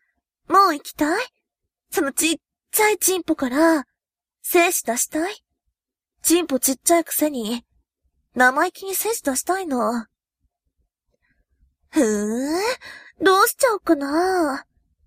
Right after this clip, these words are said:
今やめちゃっても、面白いかも。え？やだ？出したいの？チンポちっちゃいくせに、精子出したいの。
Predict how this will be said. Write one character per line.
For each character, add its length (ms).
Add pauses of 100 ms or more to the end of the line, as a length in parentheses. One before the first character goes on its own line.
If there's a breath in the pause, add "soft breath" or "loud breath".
(140)
今 260
や 180
め 140
ち 100
ゃ 40
っ 40
て 240
も、 300 (360)
面 240
白 240
い 60
か 120
も。 320 (1900)
え？ 40 (920 loud breath)
や 160
だ？ 80 (1000 soft breath)
出 240
し 120
た 180
い 80
の？ 280 (1300)
チ 240
ン 100
ポ 120
ち 200
っ 60 (160)
ち 100
ゃ 80
い 80
く 80
せ 200
に、 340 (460)
精 340
子 140
出 140
し 120
た 100 (120)
い 60
の。 400